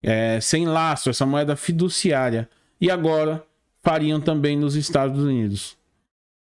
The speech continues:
Ou seja, eles dominam o sistema bancário mundial.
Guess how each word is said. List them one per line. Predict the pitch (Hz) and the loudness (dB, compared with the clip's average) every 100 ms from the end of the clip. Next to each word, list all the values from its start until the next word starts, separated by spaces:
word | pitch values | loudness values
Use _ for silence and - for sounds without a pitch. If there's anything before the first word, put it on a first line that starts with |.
| _ _ _ | _ _ _
Ou | 147 165 | -2 0
seja, | - 147 123 123 151 | 0 0 0 0 0
eles | 151 165 | 0 0
dominam | 151 202 175 175 185 185 175 | 0 2 2 0 0 0 0
o | 165 | 0
sistema | - 151 - 151 156 | -2 -2 0 0 0
bancário | 151 156 147 139 139 139 | 0 -2 0 0 0 0
mundial. | 147 151 151 127 117 | 0 0 0 0 -2